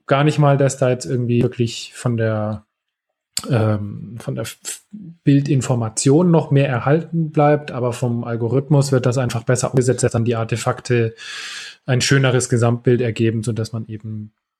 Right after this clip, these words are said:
ein klareres Bild, nicht ein verpixeltes Bild erhält. Was natürlich total interessant ist für uns, wenn wir da über Webperformance reden und, ähm, sch-,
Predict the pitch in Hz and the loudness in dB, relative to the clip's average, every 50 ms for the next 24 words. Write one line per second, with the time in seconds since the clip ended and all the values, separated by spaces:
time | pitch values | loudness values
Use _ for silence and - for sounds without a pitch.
0 | _ 180 139 123 110 - 127 127 120 127 135 117 127 120 117 113 120 117 - - | _ -8 -8 -6 -4 0 2 2 2 2 2 0 0 0 0 0 0 -2 -4 -2
1 | _ 123 120 120 117 - 120 120 117 - - - 113 113 110 107 - 117 - - | _ 2 2 2 2 0 -2 -2 -2 -2 -4 -4 -4 -4 -4 -6 -8 -10 -10 -10
2 | 117 - - 120 107 110 101 - - 113 110 107 117 113 113 110 110 110 - _ | -12 -10 -10 -14 -12 -12 -16 -14 -14 -16 -16 -14 -14 -16 -16 -16 -18 -20 -20 _
3 | _ _ - - - - - - - - - - - _ - 143 139 139 - 139 | _ _ -20 -18 -16 -14 -12 -12 -10 -10 -12 -12 -14 _ 0 0 2 2 2 0
4 | 123 - 139 127 123 120 - 123 113 127 120 120 117 113 - 117 113 - 117 113 | 2 2 2 0 0 -2 -4 -2 0 0 0 0 0 -2 -4 -4 -4 -2 -2 -2
5 | 120 131 123 110 - - - 123 120 117 113 113 - - 120 113 110 110 113 110 | -2 -2 -6 -8 -8 -6 -6 -6 -4 -4 -6 -6 -6 -6 -6 -6 -4 -6 -6 -8
6 | 113 110 110 113 107 110 110 110 - _ 135 135 - - 156 135 - 151 143 139 | -8 -8 -10 -10 -10 -8 -10 -10 -6 _ -6 -6 -2 -2 -2 0 2 2 4 4
7 | 139 143 143 135 131 127 131 131 127 127 127 - 127 120 113 110 110 110 110 110 | 2 2 2 2 2 4 2 0 -2 -4 -6 -8 -10 -8 -8 -6 -6 -6 -8 -10
8 | 107 - - - 135 120 110 107 107 104 104 104 98 _ _ _ _ _ _ _ | -10 -12 -14 -10 -10 -8 -8 -8 -8 -10 -12 -14 -18 _ _ _ _ _ _ _
9 | _ _ _ - - | _ _ _ -18 -18